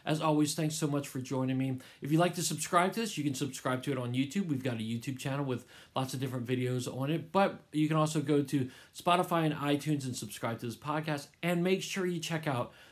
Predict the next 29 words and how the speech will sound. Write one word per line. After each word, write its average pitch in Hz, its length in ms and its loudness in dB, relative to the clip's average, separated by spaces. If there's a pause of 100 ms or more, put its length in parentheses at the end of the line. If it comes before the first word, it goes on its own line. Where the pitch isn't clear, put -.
(120)
the 143 100 -2
church 143 380 0
dot 135 200 0
digital 131 300 0
for 127 160 -4
different 131 680 -2 (840)
blogs, 156 540 2 (180)
podcasts, 127 800 -6 (100)
and, 113 400 -4 (100)
uh, 107 200 -10 (340)
coaching 165 460 0
and 123 180 -6
cohorts 98 540 -8 (300)
that 120 100 -4
are 117 120 -2
happening 113 540 -4
right 104 240 -6
now. 98 220 -8
We 127 120 0
would 127 100 0
love 127 200 -2
for - 80 -8
you 110 60 -4
to 107 60 -2
be 101 300 -2
a - 40 -12
part 80 320 -12
of 69 80 -14
that. - 160 -16